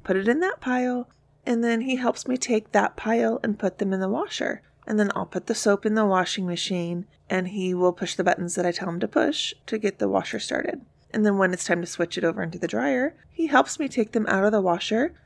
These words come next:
and helps me put them in the dryer, and he'll help me push the buttons.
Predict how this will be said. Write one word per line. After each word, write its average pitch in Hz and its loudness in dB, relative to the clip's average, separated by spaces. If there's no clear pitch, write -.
and 370 -2
helps - -2
me 262 -4
put 240 -6
them 226 -2
in 190 -2
the 190 0
dryer, 175 -2
and 254 -8
he'll 262 -2
help 226 -4
me 117 -6
push - -8
the 175 -4
buttons. - -6